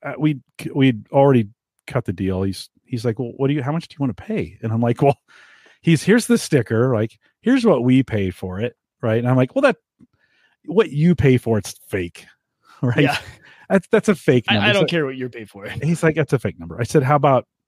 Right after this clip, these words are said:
Speaker 1: this?" And he goes, "Okay." <laughs> Okay. So it wasn't sticker.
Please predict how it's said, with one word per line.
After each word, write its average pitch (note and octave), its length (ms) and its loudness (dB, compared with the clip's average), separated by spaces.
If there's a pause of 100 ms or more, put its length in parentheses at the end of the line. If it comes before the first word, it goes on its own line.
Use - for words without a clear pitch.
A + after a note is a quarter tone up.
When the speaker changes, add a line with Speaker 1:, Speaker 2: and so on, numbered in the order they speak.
(100)
Speaker 1:
this?" F#2+ 680 -10 (680)
And A#2 100 -2
he A#2+ 80 0
goes, G2 400 -2 (180)
"Okay." C#3+ 480 0 (160)
<laughs> - 160 -16 (540)
Okay. - 380 -2 (420)
So E3+ 260 4
it D3+ 220 4
wasn't C3+ 300 2
sticker. D3 500 -2